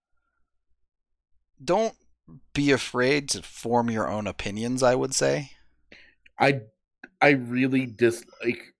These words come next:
Speaker 2: reading scouting reports on players before I watch 'em.
Speaker 1: One hun-, I hate, uh, same.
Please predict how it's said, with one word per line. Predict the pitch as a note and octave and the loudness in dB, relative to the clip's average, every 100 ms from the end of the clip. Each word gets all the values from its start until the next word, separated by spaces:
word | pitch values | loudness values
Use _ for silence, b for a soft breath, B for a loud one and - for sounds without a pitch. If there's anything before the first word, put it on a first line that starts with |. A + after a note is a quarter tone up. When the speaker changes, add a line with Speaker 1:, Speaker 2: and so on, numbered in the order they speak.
| - | -4
Speaker 2:
reading | A#2+ A#2+ G#2+ G#2+ | -2 0 -4 -6
scouting | - A2 G2+ G#2+ | 0 2 2 0
reports | A2 A2 A2+ A2+ | -2 0 -2 -2
on | G#2+ G2+ | -4 -6
players | G#2 F#2+ G2+ | -4 -2 -4
before | - - F#2 D#2+ | -8 -4 0 0
I | |
watch | D#2 B1+ - | -2 -8 -10
'em. | - | -6
Speaker 1:
One | B2 C#3 | 0 2
hun-, | C3 B2 | 2 -2
I | - C3 | 2 2
hate, | B2+ - - C3+ A2 | 2 -4 0 0 0
uh, | F#2 G2+ | -4 -4
same. | - C3+ E2+ - | 2 2 2 -2